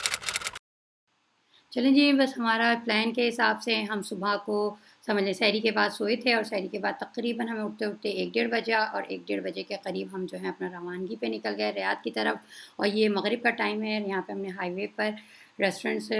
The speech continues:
नज़र आ गए हमें। वैसे तो खैर McDonald's वगैरह भी काफ़ी नज़र आ रहे थे बच्चों को, लेकिन उस वक्त तक मगरिब का time नहीं हुआ था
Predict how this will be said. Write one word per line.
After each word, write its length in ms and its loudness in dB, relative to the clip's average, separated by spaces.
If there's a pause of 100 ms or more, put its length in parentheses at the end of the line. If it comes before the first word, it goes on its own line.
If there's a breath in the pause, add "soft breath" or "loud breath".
(140)
नज़र 240 0
आ 160 4
गए 120 0
हमें। 240 0
वैसे 180 -2
तो 120 -4
खैर 220 0
McDonald's 460 -2
वगैरह 240 -4
भी 120 -10
काफ़ी 300 -2
नज़र 220 -2
आ 80 0
रहे 140 -4
थे 120 -6
बच्चों 280 -6
को, 100 -4
लेकिन 200 -2
उस 140 -6
वक्त 180 -8
तक 240 -4 (100)
मगरिब 280 -4
का 80 0
time 220 -2
नहीं 140 -2
हुआ 180 0
था 180 2